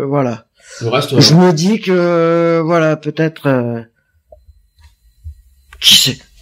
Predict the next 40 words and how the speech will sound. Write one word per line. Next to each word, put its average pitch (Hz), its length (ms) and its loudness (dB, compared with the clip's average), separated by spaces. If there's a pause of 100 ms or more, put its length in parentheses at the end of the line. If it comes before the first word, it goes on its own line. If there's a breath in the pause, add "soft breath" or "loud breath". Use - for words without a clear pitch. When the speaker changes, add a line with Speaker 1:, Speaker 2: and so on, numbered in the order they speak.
Speaker 1:
peut-être 127 360 2
que 120 180 2
ça 120 200 2
va 110 160 0
m'apporter, 123 760 -2
euh. 110 160 -4 (1120 loud breath)
Speaker 2:
Lorsque 226 340 4
vous 254 260 -4
observez 240 440 0
ces 208 160 0
deux 208 160 0
choix 233 160 2
de 233 60 -8
pensée, 180 260 -2
c'est-à-dire 143 500 -2
et 190 120 4
le 180 120 -2
passé 175 380 -4
et 190 60 -2
le 180 100 4
futur, 131 480 -4 (280 loud breath)
ces - 200 2
deux 226 180 0
processus 226 560 -2
de 160 80 4
décision, 208 560 -2
alors, 147 640 0
euh, 110 920 0
alors 135 360 2
vous 151 160 -2
êtes 180 200 -4
conscient 180 460 -2
que 147 240 2
de 139 120 -2
faire 165 220 -2
le 143 100 2
bon 151 180 -2
choix 175 240 -6
pour 135 160 -4
vous. 101 200 -12